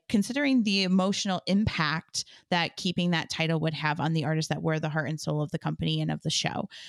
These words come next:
Um, I really thought that was admirable. And I was really glad to hear the care that they took in making that decision and going through the rebranding process. I think we all probably <laughs> know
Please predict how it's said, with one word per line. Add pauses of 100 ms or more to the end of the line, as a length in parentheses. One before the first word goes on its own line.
(140)
Um,
I
really
thought
that
was
admirable.
And
I
was
really
glad
to
hear
the
care (280)
that
they
took
in
making
that
decision
and
going
through
the
rebranding
process. (340)
I (100)
think
we
all
probably
<laughs>
know